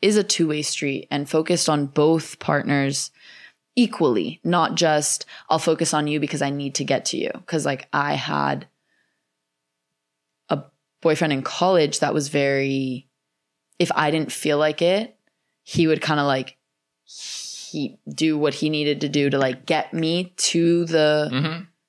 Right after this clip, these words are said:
Speaker 1: to feeling like it, and then we would have sex, and then it would be over. And I'd be like, "I just feel so used right now," you know? Even though, like, you're my boyfriend and I love you and, like, you, like,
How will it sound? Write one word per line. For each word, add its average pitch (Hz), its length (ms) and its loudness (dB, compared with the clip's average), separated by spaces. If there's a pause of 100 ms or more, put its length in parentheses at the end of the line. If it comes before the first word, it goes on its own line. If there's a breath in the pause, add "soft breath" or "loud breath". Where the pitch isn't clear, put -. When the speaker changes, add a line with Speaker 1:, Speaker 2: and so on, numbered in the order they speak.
(460)
Speaker 1:
to 175 200 2
feeling 175 360 2
like 170 260 0
it, 202 200 2
and 156 120 0
then 151 140 0
we 151 120 2
would 147 80 2
have 143 200 0
sex, 151 380 0
and 156 100 0
then 147 60 2
it 139 40 4
would 135 100 2
be 139 140 0
over. 123 400 -2
And 151 100 -2
I'd 143 120 -2
be 151 80 0
like, 139 280 -2 (680 loud breath)
"I 190 40 -14
just - 200 -12 (140)
feel 139 180 -4
so 143 180 -8
used 156 640 2
right - 180 -2
now," 107 200 -2
you 156 120 -2
know? 180 140 2
Even 185 220 0
though, 175 100 2
like, 151 180 0
you're 165 80 2
my 147 140 0
boyfriend 147 500 0
and 135 140 0
I 131 80 0
love 147 240 0
you 147 180 2
and, 135 140 -2
like, 127 320 -4
you, 143 240 -4
like, 123 320 -4